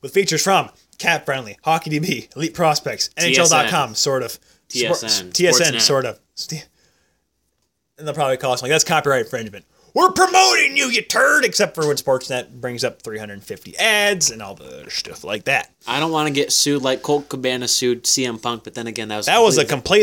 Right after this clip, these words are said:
Speaker 1: completely different scenario.
Speaker 2: And also, C M Punk's kind of a a-hole. <laughs>
Speaker 1: Yeah.
Speaker 2: We're not gonna get into that.
Speaker 1: That's a different story.
Speaker 2: Okay, you wanna get angry about something?
Speaker 1: I'm angry!
Speaker 2: Okay.
Speaker 1: I've been angry the whole show. Forty minutes gone by. I'm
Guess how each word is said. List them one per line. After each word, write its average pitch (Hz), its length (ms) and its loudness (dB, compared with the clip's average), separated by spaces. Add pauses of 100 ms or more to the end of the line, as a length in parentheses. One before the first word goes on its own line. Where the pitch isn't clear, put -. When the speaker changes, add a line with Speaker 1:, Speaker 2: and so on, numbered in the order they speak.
(120)
Speaker 1:
completely 160 60 0
different 147 340 -2
scenario. 147 460 2 (200)
Speaker 2:
And 127 120 -2
also, 127 200 0
C 139 220 2
M 131 80 -4
Punk's 135 320 -6
kind 123 180 -6
of 117 100 -10
a 117 120 -4 (480)
a-hole. 110 400 -8
<laughs> - 840 -16
Speaker 1:
Yeah. 139 460 2 (1300)
Speaker 2:
We're 294 80 2
not 294 160 6
gonna 220 100 2
get 180 120 4
into 127 100 -6
that. - 160 -12 (240)
Speaker 1:
That's 165 240 -2
a - 20 -2
different 131 220 -14
story. 127 160 -18
Speaker 2:
Okay, 170 320 -16
you 151 60 -20
wanna 202 120 -16
get 208 140 -10
angry 208 180 -6
about 208 160 0
something? 214 320 -2 (460)
Speaker 1:
I'm 403 140 4 (180)
angry! 302 480 0 (260)
Speaker 2:
Okay. 160 340 -2
Speaker 1:
I've 208 100 -4
been 330 100 0
angry 339 260 2
the 311 80 2
whole 294 180 2
show. 220 520 0
Forty 330 360 2
minutes 277 360 0
gone 214 320 0
by. 185 260 2
I'm 156 200 -2